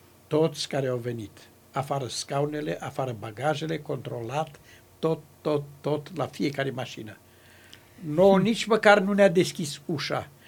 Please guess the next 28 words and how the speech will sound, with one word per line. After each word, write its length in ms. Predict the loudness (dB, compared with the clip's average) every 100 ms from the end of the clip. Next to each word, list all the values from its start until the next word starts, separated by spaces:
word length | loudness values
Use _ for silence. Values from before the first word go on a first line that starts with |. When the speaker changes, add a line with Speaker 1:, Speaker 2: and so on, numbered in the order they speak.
| -20 -18
Speaker 1:
Și 160 | -4 -2
atunci 260 | -2 0
am 140 | 0 0
zis, 280 | -4 -6 -2
"Doamne, 580 | 2 4 2 0 0 -2 -8 -20 -20 -20 -20 -20 -20 -6
ce 200 | 0 0
puternic 800 | 0 2 8 8 8 4 -2
ești 320 | 0 0 0 -2
Tu, 200 | -2 -2 -12 -20 -20 _ -20
că 120 | -2 0
Tu 180 | 0 -4 -2
poți 520 | 6 8 6 2 -8 -10 -20 -20
să 180 | -8 -4
faci 280 | 0 0 2
minuni 640 | 2 2 6 6 6 2 -4
chiar 340 | 8 12 12
în 320 | 12 8 2 6
mijlocul 680 | 8 8 8 6 6 2
focului." 720 | 0 4 4 4 -2 -10 -14 -18 -20 -20 -20 -20 -20 -18 -2
Exact 400 | -2 2 2 0
cum 120 | -6
cei 280 | -2 0 0
trei 240 | 0 0
tineri 400 | 0 2 4 4
nu 140 | 2 6
i-a 200 | 8 8
atins 380 | 6 2 -4 -6
flacăra, 540 | 0 0 2 2 2